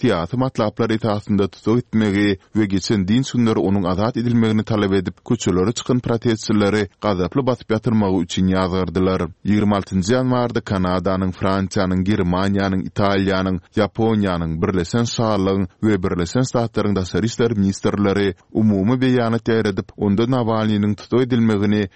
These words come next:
gynandyrjy atlandyryp, onuň destini we öňünden hiç gili şert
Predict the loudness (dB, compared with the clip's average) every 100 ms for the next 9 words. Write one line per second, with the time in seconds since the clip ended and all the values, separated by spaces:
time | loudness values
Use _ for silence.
0 | _ 0 2 2 0 -2 0 0 0 0
1 | 0 0 -4 -10 -2 0 0 0 -4 -2
2 | 0 2 2 0 2 2 2 0 -2 -2
3 | -2 -2 0 -2